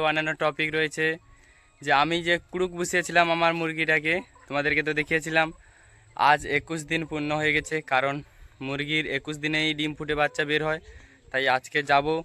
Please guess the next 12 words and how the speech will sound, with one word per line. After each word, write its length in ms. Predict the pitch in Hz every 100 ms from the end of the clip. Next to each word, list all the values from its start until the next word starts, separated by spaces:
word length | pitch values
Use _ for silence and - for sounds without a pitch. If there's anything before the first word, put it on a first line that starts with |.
| _ - -
দেখব 240 | 139 147 151 160 147
আমার 180 | 147 147 143
কুড়ুক 200 | 147 147
মুরগি 240 | 147 147 151
থেকে 200 | 147 135 151 151 - 127
ডিম 140 | 139 147
ফুটে 180 | 147 143
বাচ্চা 240 | 139 139 151 147
হয়েছে 260 | 147 143 151
নাকি। 280 | 147 151 151 151 - - - _ -
চলো 200 | 135 147 151
তোমাদেরকেও 540 | 143 139 139 143 147